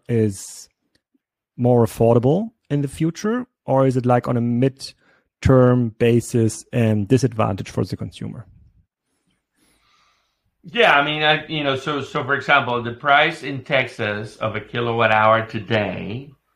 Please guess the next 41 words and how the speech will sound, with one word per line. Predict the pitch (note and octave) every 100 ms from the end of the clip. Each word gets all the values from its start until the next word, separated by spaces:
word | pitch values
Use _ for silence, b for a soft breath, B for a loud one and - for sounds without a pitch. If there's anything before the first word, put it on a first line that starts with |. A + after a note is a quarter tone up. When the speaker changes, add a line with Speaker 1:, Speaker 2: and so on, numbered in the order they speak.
| _ _
Speaker 2:
is | A#2+ A2+ -
ten | - A#2+ A2+
cents, | A2 A2+ F#2 - - - _ _ _ _ _ -
and | B2
in | A#2+
California, | A2 A2+ A2 C#3 D3+ D3 A2+
it's | G#2+ G#2+
forty-five | - C3+ B2 A2 F#2 F2+
cents | - E2 - _ _
today. | D#3 F3 C#3 - _ _ _ _ _ _
Speaker 1:
Is, | D3+ - -
is | D#3
ten | - E3+
Speaker 2:
Right. | G#3+
Speaker 1:
cents | F#3 F#3 F#3
the | - B2+ D#3
consumer | - D3 - F#3 A3
price, | - G#3 G#3+ A#3+ F#3
or | E3
is | E3+
there | D#3
any, | D#3
like, | C#3 C3+ -
Texas | - C#3+ - C#3+ C3 B2+ -
grid, | - C#3 C#3 - - - C#3+ -
grid, | C#3 C#3 - -
uh, | B2+ B2 A#2+ -
tax, | C3 A#2+ -
whatever, | A#2+ A2+ A2
Speaker 2:
Consumer, | G#2+ D3
Speaker 1:
put | C#3+
on | B2+ A2
Speaker 2:
the |
Speaker 1:
top? | A2
Speaker 2:
consumer, | D#3 D#3+ F3+ E3 C#3 - -
the | D3+
consumer | D#3+ D#3+ E3+ C#3+
price, | A#2+ A2+ F#2+ G2+
the | A#2+
consumer | B2 A2+ B2+ G2+
price. | - - -